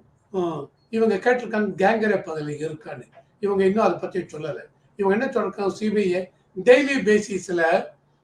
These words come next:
நீங்க டைரி, அந்த டைரி எடுத்திருக்கீங்க இல்லையா, அந்த டைரியை எனக்கு கேஸ் டைரியை சப்மிட் பண்ணுங்கன்னு சொல்லிருக்காங்க. So, இன்வெஸ்டிகேஷன் இஸ்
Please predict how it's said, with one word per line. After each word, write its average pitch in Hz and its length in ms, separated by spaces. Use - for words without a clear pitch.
நீங்க 190 240
டைரி, 185 360
அந்த 165 220
டைரி 240 360
எடுத்திருக்கீங்க 185 460
இல்லையா, 165 440
அந்த 175 260
டைரியை 214 480
எனக்கு 170 340
கேஸ் 226 320
டைரியை 170 420
சப்மிட் 247 380
பண்ணுங்கன்னு 180 420
சொல்லிருக்காங்க. - 480
So, 254 180
இன்வெஸ்டிகேஷன் 220 760
இஸ் 196 120